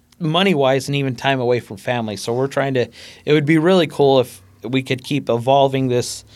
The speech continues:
this performance industry to where it be, it can pay out even more to benefit those guys that are sacrificing those times. So maybe it can turn into, you know,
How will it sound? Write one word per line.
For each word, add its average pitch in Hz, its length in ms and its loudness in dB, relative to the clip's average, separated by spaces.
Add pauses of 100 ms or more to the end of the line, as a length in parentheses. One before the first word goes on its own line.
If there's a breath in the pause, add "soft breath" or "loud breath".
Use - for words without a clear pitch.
(240 soft breath)
this 131 140 -4
performance 143 580 0
industry 127 460 -2
to - 100 -12
where 120 160 0
it 104 60 -4
be, 120 220 -6
it 127 160 -6
can 123 260 -6 (140)
pay 156 180 0
out 135 160 2
even 127 340 -6
more 127 520 0 (340 loud breath)
to 151 100 0
benefit 143 440 0
those 123 240 2
guys 120 260 0
that 113 140 0
are 107 80 -4
sacrificing 117 760 -2
those 98 180 -4
times. 98 240 -6
So 110 120 -4
maybe 147 260 2
it 160 80 0
can 165 300 -4
turn 135 180 -4
into, 113 400 -6 (360 loud breath)
you 120 120 -8
know, 104 320 -4